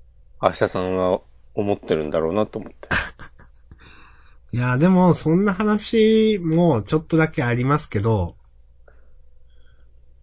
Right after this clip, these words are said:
Speaker 1: それは。
Speaker 2: クソツイート見たなっていう話はあります。
Speaker 1: うん。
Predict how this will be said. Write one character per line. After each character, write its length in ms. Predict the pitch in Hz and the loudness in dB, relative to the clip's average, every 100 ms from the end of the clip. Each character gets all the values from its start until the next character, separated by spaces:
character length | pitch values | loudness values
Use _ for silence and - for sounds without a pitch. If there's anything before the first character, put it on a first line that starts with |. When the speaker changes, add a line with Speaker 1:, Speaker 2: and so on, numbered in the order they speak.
| - | -20
Speaker 1:
そ 480 | - - - - 95 | -20 -20 -20 -12 -8
れ 160 | 117 | -4
は。 340 | 123 120 104 - - - - - | -2 -4 -6 -14 -20 -20 -20 -14
Speaker 2:
ク 80 | - | -4
ソ 180 | - 165 | 2 2
ツ 280 | - - 165 | 2 2 4
イ 100 | 160 | 4
ー 60 | 147 | 2
ト 160 | 110 | -4
見 160 | 107 110 | -2 -2
た 140 | 107 | -2
な 140 | 98 98 | -4 -4
っ 60 | |
て 140 | - 95 | -6 -6
い 40 | |
う 20 | |
話 320 | 92 101 98 | -4 -4 -4
は 100 | 117 | -4
あ 60 | 85 | -6
り 80 | 87 | -6
ま 80 | 107 | -10
す。 360 | - - - - - - - - - - | -10 -16 -18 -20 -20 -20 -20 -20 -20 -16
Speaker 1:
う 220 | 165 | -14
ん。 60 | 147 | -12